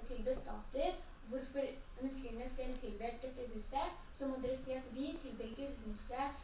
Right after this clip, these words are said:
vi tilber eieren av huset, som er Allah subhanahu wa ta'ala.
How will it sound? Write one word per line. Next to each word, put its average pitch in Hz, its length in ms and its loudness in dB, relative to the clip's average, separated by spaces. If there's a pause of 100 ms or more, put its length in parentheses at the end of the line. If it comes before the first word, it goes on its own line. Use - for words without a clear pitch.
vi 254 160 -4
tilber 247 380 0 (140)
eieren 269 460 2
av 294 160 2
huset, 254 580 2
som 330 260 0 (160)
er 247 180 4 (300)
Allah 233 240 4
subhanahu 214 380 0
wa - 60 -2
ta'ala. 185 240 -2